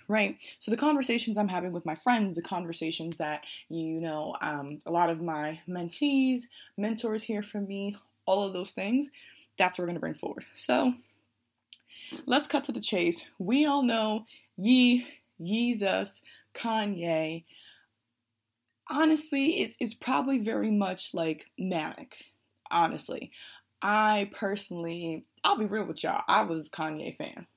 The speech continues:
Listen, College Dropout album, that's my shit. Uh, All Falls Down, you know, my parents love him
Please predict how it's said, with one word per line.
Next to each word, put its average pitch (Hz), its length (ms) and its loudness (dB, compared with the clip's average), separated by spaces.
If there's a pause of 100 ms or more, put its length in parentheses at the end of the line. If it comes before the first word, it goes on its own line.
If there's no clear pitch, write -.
(380)
Listen, - 400 -4 (420)
College 226 400 0
Dropout 208 400 4
album, 208 640 2 (120)
that's 175 280 0
my 151 160 -10
shit. 240 500 -2 (480)
Uh, 165 280 0 (100)
All 185 180 2
Falls 156 420 -2
Down, 202 640 -2 (280)
you 185 140 -8
know, 165 560 -2
my 165 160 -2
parents 196 680 -6
love 175 220 -6
him 165 560 -6